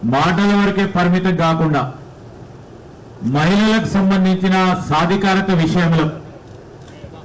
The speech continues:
నేనున్నాను ఒక అన్నగా, నేనున్నాను ఒక, అందరికీ కూడా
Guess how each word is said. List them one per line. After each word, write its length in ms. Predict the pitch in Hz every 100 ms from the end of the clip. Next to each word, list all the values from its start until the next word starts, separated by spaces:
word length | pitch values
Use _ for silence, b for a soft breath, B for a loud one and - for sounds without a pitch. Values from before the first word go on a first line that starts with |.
| 120
నేనున్నాను 680 | 143 175 185 190 202 208 208 208
ఒక 80 | 202
అన్నగా, 440 | 190 180 190 190 180 180 165 165 - - - - - - -
నేనున్నాను 680 | 143 170 185 190 202 214 214
ఒక, 160 | 208 185
అందరికీ 280 | 190 214 208
కూడా 180 | 208